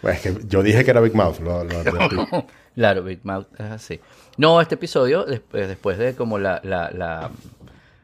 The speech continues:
Speaker 2: un descanso que me tomé, porque, eh, a, a, a mí me da risa porque hay gente que tiene podcast y dice que tiene temporada, ¿no?
Speaker 1: Ujú.
Speaker 2: Este, y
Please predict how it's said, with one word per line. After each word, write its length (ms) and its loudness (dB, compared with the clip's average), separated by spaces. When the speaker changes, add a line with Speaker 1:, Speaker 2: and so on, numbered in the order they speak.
Speaker 2:
un 100 -8
descanso 460 2
que 60 0
me 100 2
tomé, 260 0
porque, 340 -4
eh, 140 -2
a, 220 2
a, 40 2
a 40 4
mí 140 -2
me 100 2
da 40 6
risa 200 0
porque 140 2
hay 40 4
gente 180 0
que 80 -2
tiene 200 0
podcast 240 0
y 60 2
dice 140 -2
que 100 -2
tiene 140 0
temporada, 560 0
¿no? 160 -6
Speaker 1:
Ujú. 400 -2
Speaker 2:
Este, 440 2
y 360 2